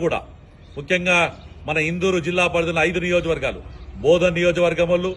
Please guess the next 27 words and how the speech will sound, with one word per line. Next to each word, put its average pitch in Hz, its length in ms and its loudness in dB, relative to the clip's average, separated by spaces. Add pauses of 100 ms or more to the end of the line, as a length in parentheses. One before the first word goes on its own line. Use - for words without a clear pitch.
(300)
అర్బన్ 170 340 2 (500)
నియోజకవర్గం 170 520 4
వాళ్ళు, 180 200 2 (380)
రూరల్ 185 320 4
నియోజకవర్గం 170 520 2
వాళ్ళు, 185 200 2 (480)
ఆర్మూర్ 202 380 4
నియోజకవర్గం 165 480 2
వాళ్ళు, 180 200 2 (340)
అలాగే 175 220 2 (100)
బాల్కొండ 160 460 0
నియోజకవర్గం 156 460 -2
వాళ్ళు, 92 180 -8 (440)
మనకు 196 320 4 (640)
ఈ - 20 0 (120)
ట్రైన్ 190 300 4
అనేది 190 320 2 (520)
నిజామాబాద్ 190 640 2 (460)
ఇందూరు 185 360 0 (760)
ఏదైతే 185 340 2
రైల్వే 185 240 2
స్టేషన్ 180 320 -4
ఉందో, 185 180 0 (460)
ఆ - 20 4 (120)
రైల్వే 190 320 2
స్టేషన్ 175 320 -6
దగ్గర 180 220 0